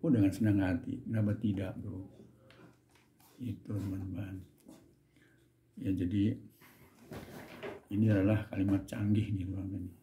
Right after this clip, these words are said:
Ini klausa, tapi saya nggak bahas lah di sini. Ya, cuma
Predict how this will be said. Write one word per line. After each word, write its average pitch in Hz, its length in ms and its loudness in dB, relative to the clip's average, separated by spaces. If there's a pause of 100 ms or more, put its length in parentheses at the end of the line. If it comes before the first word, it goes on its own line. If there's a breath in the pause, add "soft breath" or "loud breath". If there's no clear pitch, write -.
(320)
Ini 107 220 0 (160)
klausa, 101 480 -2
tapi 107 160 2
saya 107 240 4
nggak 98 120 -4
bahas 104 280 2
lah 104 160 -2
di 92 80 -4
sini. 90 320 -6 (800)
Ya, 101 240 -4 (160)
cuma 104 320 -4